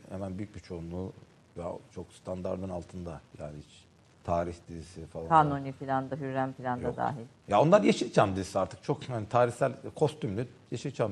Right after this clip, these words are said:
Speaker 1: dizisi. Ben de o dizileri izlemiyorum yani. O, e, tarihsel şeyleri de çok yüksek değil. E, birkaçında da çalıştım. E, o, o şey aşılamıyor. Yani Türk izleyiciden kaynaklanan bir şey var.
Speaker 2: Türk izleyicinin sevdiği bir romantizm var.
Speaker 1: E,
Speaker 2: Bir,
Speaker 1: tabii şimdi
Speaker 2: bir
Speaker 1: kaliteli izleyici Netflix'e kaçtı bir de.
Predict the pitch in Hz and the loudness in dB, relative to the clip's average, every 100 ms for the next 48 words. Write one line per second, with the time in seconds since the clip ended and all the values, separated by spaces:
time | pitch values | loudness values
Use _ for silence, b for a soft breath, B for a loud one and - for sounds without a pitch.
0 | 92 87 82 - 127 104 107 110 104 - | -4 -10 -12 -10 -4 -4 -2 -6 -8 -16
1 | _ _ _ - 107 101 104 110 120 123 | _ _ _ -12 -8 -4 -2 -2 0 0
2 | 101 80 80 76 82 - b b b b | -2 -6 -8 -12 -14 -16 b b b b
3 | 95 92 110 110 - 120 113 - - 104 | -6 4 6 6 6 4 4 -4 -4 -2
4 | 101 110 117 110 - 104 - 104 - 92 | 0 0 -2 -6 -8 -10 -8 -8 -8 -12
5 | - b b b b - 87 90 107 123 | -12 b b b b -6 -4 0 2 2
6 | 104 120 113 110 107 120 107 - - - | 2 2 2 2 2 0 -2 -4 -8 -8
7 | - - - 104 - - - 110 113 - | -16 -18 -6 -2 -2 -4 -4 0 2 2
8 | 123 117 - 120 107 95 - 123 - 117 | 2 2 2 0 2 0 -2 -6 -2 0
9 | 110 120 127 147 120 95 87 90 85 82 | 4 6 6 6 4 0 -2 -6 -6 -10
10 | - 73 65 - 208 175 165 170 156 175 | -10 -10 -10 -10 -8 -6 -2 0 0 -4
11 | 180 170 156 180 160 165 160 165 160 156 | -4 -2 -2 -2 0 2 6 8 8 6
12 | 165 160 151 135 156 156 156 156 147 147 | -2 -6 2 4 6 12 12 12 8 10
13 | 147 143 165 156 139 156 143 151 151 151 | 10 10 10 8 8 8 8 6 6 2
14 | - 147 90 - 73 87 | 4 4 2 0 -8 -4